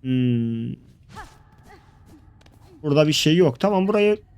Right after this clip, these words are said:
öğrendik. Ee, sola bakalım. Şey pardon sağa bakalım. Sağa nereye gidiyor? Burası da bayağı Dur, sakin, sakin. İnceleyelim. Bir yeni yetenek edindim galiba.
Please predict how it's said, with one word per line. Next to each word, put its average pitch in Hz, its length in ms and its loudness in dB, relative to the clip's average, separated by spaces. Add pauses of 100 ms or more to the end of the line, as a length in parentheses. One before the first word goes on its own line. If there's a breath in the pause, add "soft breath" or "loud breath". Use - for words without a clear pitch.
(200)
öğrendik. 170 800 0
Ee, 123 300 2
sola 151 320 0
bakalım. 185 480 -4 (420)
Şey - 200 -4
pardon 135 380 0
sağa 143 360 0
bakalım. 147 440 -4 (1600 soft breath)
Sağa 175 240 4
nereye 127 340 4
gidiyor? 113 500 -4 (200)
Burası 156 440 -4
da 170 140 0
bayağı 151 360 2 (1200)
Dur, 127 80 -6
sakin, 131 840 -2
sakin. 123 680 -6 (520)
İnceleyelim. 185 760 2
Bir 147 60 0
yeni 175 200 6
yetenek 220 440 4
edindim 143 400 4
galiba. 127 480 -2